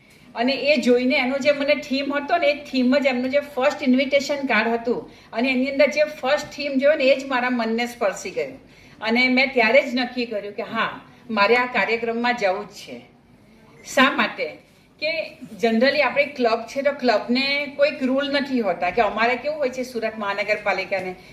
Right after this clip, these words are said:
કે આપણે બી પી એમ સી એકથી આ કામ આપણે કરવાનું, આ નહીં કરવાનું, જ્યારે તમે કંઈ પણ કરી શકો છો ક્લબવાળા. અને generally ક્લબમાં સેવાકીય પ્રવૃત્તિની સાથે ઘણી બધી મનોરંજનની ટ્રીપ,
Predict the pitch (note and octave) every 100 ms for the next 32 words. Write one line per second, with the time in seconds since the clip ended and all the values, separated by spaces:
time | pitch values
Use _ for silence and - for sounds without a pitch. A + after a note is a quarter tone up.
0 | - A3+ A#3 A#3+ A3 - B3+ A#3+ A#3+ -
1 | A3+ A3+ B3+ A#3 B3 A#3 A3 G#3 G#3+ A3
2 | A3 G#3 G#3 A3 F#3+ G3+ G#3 G#3 G#3+ G3
3 | G3 F#3+ - - - A3+ C4+ C4+ A#3+ C4+
4 | C4+ C4 B3+ D#4 D4 C#4 B3 A#3 G3 -
5 | - G3 G3 F3 E3 D#3+ D3 C#3+ - -
6 | - - G#3+ B3 A3+ G#3 A3+ C4 D4 B3
7 | G#3+ G3 A#3 C4 B3+ G#3 A3+ A#3+ C4+ B3+
8 | B3+ A3+ A#3 A#3+ B3+ B3+ B3+ G#3+ C4+ A3
9 | G#3+ A#3+ A#3+ B3+ A3+ G#3 A3+ A3+ A3 A3
10 | A3+ A3+ A3+ - A3 A3+ A#3